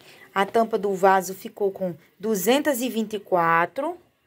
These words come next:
E o pé do vaso, que eu faço com encaixe, tá? O encaixe do vaso, cento e oitenta e oito gramas, que é o que economiza mais.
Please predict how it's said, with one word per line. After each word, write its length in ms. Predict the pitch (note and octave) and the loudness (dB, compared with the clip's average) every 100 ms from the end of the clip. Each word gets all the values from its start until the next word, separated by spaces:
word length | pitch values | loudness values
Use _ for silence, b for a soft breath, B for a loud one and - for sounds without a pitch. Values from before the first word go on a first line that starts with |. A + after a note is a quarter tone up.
| _ _ _ - | _ _ _ -12
E 220 | B3+ C#4 | -2 0
o 100 | D#4+ | 0
pé 380 | E4 C4 A#3+ A#3+ | 0 2 4 4
do 160 | C4 | 0
vaso, 680 | D#4 A3 F#3+ F3+ F#3 F3 B3 | -4 0 2 2 0 -4 -10
que 100 | B3+ | -2
eu 60 | B3 | 0
faço 320 | B3 G#3 G3+ | 2 0 0
com 100 | A#3+ | -6
encaixe, 540 | C4+ E4+ G#3+ G3+ A3+ A3+ | -6 -2 2 2 0 -4
tá? 160 | F#3+ | -2
O 40 | G3+ | -2
encaixe 320 | G#3+ G3 - | -4 -4 -4
do 120 | A3+ | -2
vaso, 260 | G3 G3 G#3 | 2 2 0
cento 320 | - C#4 C4+ | -4 -4 -4
e 60 | |
oitenta 300 | C#4 C4+ C4 | -6 -4 -2
e 40 | C4+ | 0
oito 180 | A#3 A3+ | -2 -4
gramas, 320 | A3 G#3+ A3 | -6 -6 -4
que 80 | A3+ | -4
é 60 | |
o 40 | A3 | 0
que 100 | A#3 | 0
economiza 560 | A3 A3+ A#3 A#3 C4+ | 0 -2 0 0 0
mais. 360 | E4+ - F3+ | 2 2 0